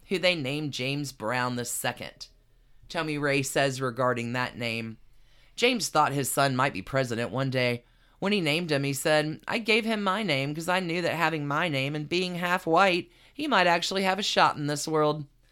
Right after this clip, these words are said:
He could become the president of the United States one day.' He said that this boy was gonna do more than he ever did. I felt those shoes were too big to fill." Okay.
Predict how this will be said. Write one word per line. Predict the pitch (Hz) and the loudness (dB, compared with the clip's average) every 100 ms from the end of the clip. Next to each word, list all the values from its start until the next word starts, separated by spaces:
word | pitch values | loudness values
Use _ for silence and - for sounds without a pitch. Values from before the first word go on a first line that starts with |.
| _ | _
He | 285 | -8
could | 240 175 | 0 0
become | 127 123 139 | 0 -2 -2
the | 135 | -2
president | 147 143 143 175 180 | 0 0 2 0 0
of | 180 | 0
the | 202 | 0
United | 202 196 202 | 2 2 0
States | - 156 - 147 | -2 -2 -2 -4
one | 151 | -2
day.' | 156 156 156 _ - - _ _ _ | 2 2 2 _ -20 -20 _ _ _
He | - 233 | -2 -2
said | - 226 208 | 2 2 2
that | 220 220 | -2 -2
this | 302 | -4
boy | - 156 156 | 0 2 4
was | 180 165 | 2 -2
gonna | 202 196 | -2 -2
do | 190 208 | -2 -2
more | 202 202 208 208 - _ _ | 0 2 2 0 -6 _ _
than | 139 160 | -2 0
he | 156 175 135 | 0 -2 0
ever | 131 127 127 | -2 -2 -4
did. | 127 127 123 120 _ _ _ _ - | -4 -2 -4 -8 _ _ _ _ -2
I | 135 | 0
felt | 139 143 139 | 4 2 2
those | 135 135 127 - | 0 2 0 -6
shoes | - - 117 113 107 | -8 -4 -4 -4 -6
were | 117 113 107 | -6 -4 -6
too | - 120 107 | -6 -6 -6
big | 110 107 85 87 - | -4 -6 -6 -10 -12
to | - 104 92 | -8 -6 -6
fill." | - - 127 110 98 - _ _ _ _ _ _ _ - - - _ | -6 0 0 0 -4 -10 _ _ _ _ _ _ _ -20 -20 -20 _
Okay. | 170 170 135 92 | -2 2 0 -2